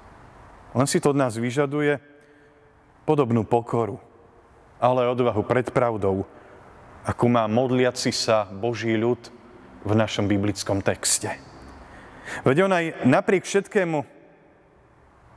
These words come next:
je aj našim otcom a my sme jeho hlinou. To je tá dobrá správa, ktorá nezaz-, ktorá zaznieva nad celým tým marazmom ľudského života a cirkvi, ktorý prežívame.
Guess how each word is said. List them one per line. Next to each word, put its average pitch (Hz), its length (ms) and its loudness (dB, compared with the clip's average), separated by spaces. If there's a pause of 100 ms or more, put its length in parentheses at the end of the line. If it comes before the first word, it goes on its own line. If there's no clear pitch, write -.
(840)
je 135 240 4
aj 139 320 0
našim 143 480 -6
otcom 117 560 -8 (880)
a 113 160 0
my 117 80 2
sme 117 320 2
jeho 110 240 0
hlinou. 104 540 -6 (840)
To - 80 0
je 160 80 4
tá 135 80 2
dobrá 131 320 2
správa, 131 560 2 (480)
ktorá 143 320 4
nezaz-, 156 360 0 (160)
ktorá 151 200 2
zaznieva 147 600 0 (160)
nad 120 200 -8
celým 156 240 -2
tým 123 160 -4
marazmom 135 560 0
ľudského 127 480 -6
života 120 560 -2 (240)
a 110 160 -2
cirkvi, 110 560 -6 (480)
ktorý 113 240 2
prežívame. 107 720 -2